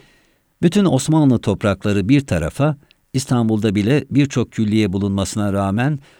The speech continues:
Fatih Külliyesi'ne benzeyen ve benzer fonksiyonlar icra eden tek külliye Süleymaniye Külliyesi'dir. Bu durum ise tıpkı Fatih Külliyesi gibi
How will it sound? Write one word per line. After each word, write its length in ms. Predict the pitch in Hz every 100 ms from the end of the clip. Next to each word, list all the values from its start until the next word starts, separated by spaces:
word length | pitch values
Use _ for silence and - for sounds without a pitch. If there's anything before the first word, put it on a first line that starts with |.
| _ -
Fatih 380 | 147 156 139 117
Külliyesi'ne 760 | - 104 104 101 - 107 92
benzeyen 640 | 107 104 95 107 107 85
ve 200 | 101 104 101 - _ -
benzer 400 | 131 143 143 165
fonksiyonlar 760 | 165 131 123 - 135 127 131 139
icra 400 | 110 90 98 87
eden 280 | 82 87 85
tek 300 | - 165 165
külliye 480 | 131 123 127 151 151 -
Süleymaniye 720 | - 135 131 127 101 76 78
Külliyesi'dir. 840 | 69 107 90 85 73 - - - - _ _ _ _ - _ _ -
Bu 120 | 214
durum 220 | 190 170 143
ise 400 | 135 196 196 - -
tıpkı 360 | 185 - 170
Fatih 420 | 147 165 160 143
Külliyesi 580 | 135 131 113 104 98 110
gibi 300 | 101 110 175